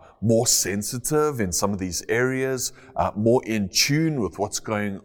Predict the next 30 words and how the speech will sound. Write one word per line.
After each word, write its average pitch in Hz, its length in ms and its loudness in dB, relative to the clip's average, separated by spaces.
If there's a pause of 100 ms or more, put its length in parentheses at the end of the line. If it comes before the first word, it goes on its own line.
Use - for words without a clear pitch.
on 113 240 -2
around 104 480 -2
us. 131 260 -4 (360)
Uh, 101 160 2
we 101 80 2
want 123 160 2
to 120 100 2
be 107 440 -2 (520)
healthier, 85 720 2 (360)
ultimately, 92 800 -2 (600)
in 98 320 4 (240)
these 101 400 0 (200)
different 101 340 2
areas. 98 440 0
We 104 80 -4
want 107 300 -6
to 104 180 -2
be 104 340 -2 (180)
healthier 113 560 2
when 95 180 -8
it 95 140 -10
comes 107 380 -4
to 113 200 0
our 90 120 0
workspaces, 120 960 0 (540)
our 82 120 0
friendships, - 1000 -4 (460)
and 80 160 -10
very 120 220 6
importantly, 82 680 -8